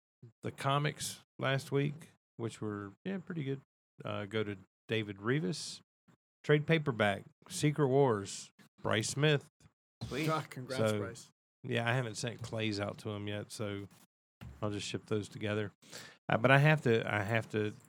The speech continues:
Speaker 1: shout out to Bryce
Speaker 2: Mm-hmm. And Clay.
Speaker 1: for, and Clay, sorry. Sorry, Clay.
Speaker 2: <laughs> Oh, you saw it? <laughs>
Speaker 3: Oh, I saw it.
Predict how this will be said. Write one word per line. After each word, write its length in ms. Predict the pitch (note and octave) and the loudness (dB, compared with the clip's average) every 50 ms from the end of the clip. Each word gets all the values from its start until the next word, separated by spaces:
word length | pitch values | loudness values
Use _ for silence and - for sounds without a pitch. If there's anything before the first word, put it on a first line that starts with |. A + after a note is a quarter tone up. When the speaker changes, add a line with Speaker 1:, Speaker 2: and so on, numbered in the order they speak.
| _ _ _ _ _ _ - | _ _ _ _ _ _ -12
Speaker 1:
shout 400 | - - - A2+ G#2 G#2 G#2 G2+ | -10 -2 0 0 2 2 0 0
out 300 | G2+ G2+ G2+ G2 G2 - _ _ _ _ _ - | 0 -2 -2 -4 -8 -12 _ _ _ _ _ -8
to 100 | A2 G2 | -6 -6
Bryce 600 | F#2+ G2+ G#2 G#2 G2+ G#2 G2+ G2+ G#2+ B2+ B2 A#2 | -2 0 0 0 0 0 -2 -2 0 0 0 0
Speaker 2:
Mm-hmm. 120 | A#2+ A2 A2+ A2+ - _ _ _ _ _ _ _ _ _ _ _ _ - | -2 -4 -6 -8 -10 _ _ _ _ _ _ _ _ _ _ _ _ -6
And 160 | - A#2 - | -6 -6 -4
Clay. 200 | - A#2 A2 A2 - - | -2 -4 -4 -4 -6 -12
Speaker 1:
for, 640 | - - - - A2+ G#2+ G#2+ G#2 G#2+ G#2 G#2 G2 - _ _ _ - | -20 -8 0 0 2 2 2 0 -2 -2 -4 -6 -10 _ _ _ -4
and 180 | A2+ A#2 A2 | -2 -2 -2
Clay, 360 | - - A#2+ F#2+ F#2 F#2+ F#2+ | 0 0 0 0 0 -2 -6
sorry. 400 | F#2 - - A2+ G#2 G2 G2 F2+ - _ _ D3 E3+ - | -6 0 0 0 0 0 -4 -10 -14 _ _ 0 2 2
Sorry, 180 | A2 G#2 F#2+ F#2+ | 2 2 -2 -4
Clay. 240 | G2 G#2 G2 G2 - - - | -6 -8 -8 -8 -10 -8 -4
Speaker 2:
<laughs> 160 | E3+ F3 - - - - - - G#3+ D3+ - - G#3+ A3 A3+ F#3 | -2 -2 -2 -4 -8 -6 0 0 0 6 6 6 8 8 8 10
Oh, 100 | G#3+ G3+ | 12 12
you 180 | E3 D#3+ E3+ | 12 12 12
saw 300 | F3 G3+ F3 D#3 D#3+ E3+ | 12 12 12 12 12 12
it? 240 | F3 F3+ - E3+ D3 | 12 12 10 8 10
<laughs> 40 | - F3+ D#3+ D3 D3 | 12 12 12 12 10
Speaker 3:
Oh, 120 | C#3+ E3+ E3 | 8 8 8
I 120 | E3+ G3 | 8 6
saw 300 | F#3 - E3+ E3+ E3+ | 4 4 6 6 8
it. 40 | D3+ | 10